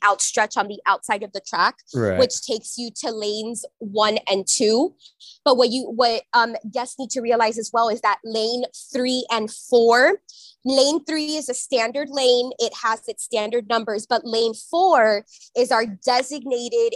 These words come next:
Speaker 1: A D A accessible lane. So that's why we
Speaker 2: Mm.
Speaker 1: only have four cars in that lane. If you ever ride the Speedway, uh, Phil, take a look at lane four, very, very, track four. I'm sorry, we call it tracks.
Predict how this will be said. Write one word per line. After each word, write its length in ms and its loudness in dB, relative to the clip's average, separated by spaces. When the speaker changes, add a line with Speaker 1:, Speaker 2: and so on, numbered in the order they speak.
Speaker 1:
A 160 -2
D 240 -6
A 440 -2
accessible 800 -4
lane. 400 -2
So 160 0
that's 240 2
why 100 4
we 120 -2
Speaker 2:
Mm. 60 2
Speaker 1:
only 180 -2
have 300 0
four 200 -2
cars 540 2
in 140 -6
that 180 0
lane. 360 -6
If 160 -2
you 120 0
ever 180 2
ride 380 2
the 80 2
Speedway, 760 -2
uh, 220 2
Phil, 440 2
take 220 -2
a 60 -4
look 280 -4
at 140 -6
lane 260 -4
four, 400 2
very, 300 -4
very, 260 -6
track 320 0
four. 320 -4
I'm 120 -4
sorry, 260 -4
we 80 -20
call 200 2
it 100 0
tracks. 760 -2